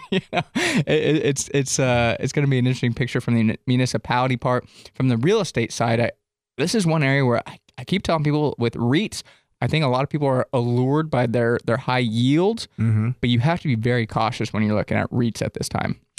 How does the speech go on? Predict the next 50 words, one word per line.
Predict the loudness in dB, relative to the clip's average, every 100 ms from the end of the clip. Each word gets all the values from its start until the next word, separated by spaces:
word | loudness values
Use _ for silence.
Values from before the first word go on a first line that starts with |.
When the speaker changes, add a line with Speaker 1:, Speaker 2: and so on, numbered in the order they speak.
| -12 -10 -4
Speaker 2:
And, | 0
and | 2
the | 2
one | 2
thing, | 2
too, | 2
I | 2
wanna | 2 0
caution | 0 -2 0 0
people | 0 0
as | 0
well | 2 2 2
is | 0
that, | 0 -2 -4 -8
uh, | -10 -8 -8
many | -2 0 2
of | 2
these | 0 -2
estimates, | -2 -2 0 0 0 -2
they | 0
are | 0
based | 0 0 0 -2
on | -2 -2 -2 -4 -8
current, | -4 -2 0 -2 -6 _ _ _ _ -8
uh, | -6
things. | -4 -4 -2
I've | -2
seen | 0
this | 0
happen | 0 0 0
many | 2 0
times | 0 0 0 0
where, | 0
"Oh, | 2
this | 2 0
is |
gonna | 0 0
happen." | 0 0 -2 -2 -8 _ _ -2
Well, | 0
they | 0 -2
base | 0 0 0
it | 0
on | 0 2
what's | 0 -2
w-, | -6 -2 -4 -2
w-, | -6 -4 -4
going | -2 0
on | 0
right | 0 -2 -4
now. | -4